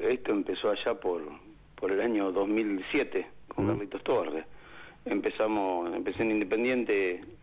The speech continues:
Speaker 1: solo, al año siguiente se sumó Carlos con un grupo de nenas que tenía en Racing haciendo mini vóley y decidieron pasarse acá para competir. Y, y a partir de ahí no hemos parado de crecer.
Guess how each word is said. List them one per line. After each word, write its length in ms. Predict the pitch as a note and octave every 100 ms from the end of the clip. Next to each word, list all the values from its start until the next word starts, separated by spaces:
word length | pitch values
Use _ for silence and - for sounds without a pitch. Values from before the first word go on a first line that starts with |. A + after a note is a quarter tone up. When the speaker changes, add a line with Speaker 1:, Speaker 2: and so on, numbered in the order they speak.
| -
Speaker 1:
solo, 280 | B2+ C#3 B2+
al 80 | A2+
año 180 | A#2
siguiente 300 | G#2+ A2+ A2+
se 120 | F#2 F#2
sumó 260 | A2+ A2
Carlos 260 | B2+ B2+ G#2
con 140 | G2+
un 80 | G#2+
grupo 280 | A2+ A2 G#2+
de 80 | G#2
nenas 220 | A#2 A2+
que 80 | -
tenía 340 | - G#2+ G#2+
en 120 | G2+ G2+
Racing 480 | A#2 A#2+ - A#2 A2 - - - - -
haciendo 340 | - A2 G#2+
mini 200 | A2 A2
vóley 420 | A#2+ C3+ B2 A#2
y 100 | G2+
decidieron 480 | G2 F#2 F#2+ G#2+ G#2+
pasarse 440 | G2+ - G#2+ G#2+ G2
acá 180 | G#2
para 180 | F#2+ F#2+
competir. 560 | F#2+ G2 D3 - E3+ - - - - - - - - - -
Y, 760 | C3 B2 A#2+ A2+ G#2+ G2+ F2
y 140 | G#2+ A#2
a 100 | A2+
partir 400 | A#2+ A#2+ D#3+ D3
de 80 | D3
ahí 280 | D#3+ E3 D3
no 140 | C3+
hemos 160 | C3+ G#2+
parado 320 | A#2+ B2+ A2
de 80 | A2
crecer. 420 | A2+ - D2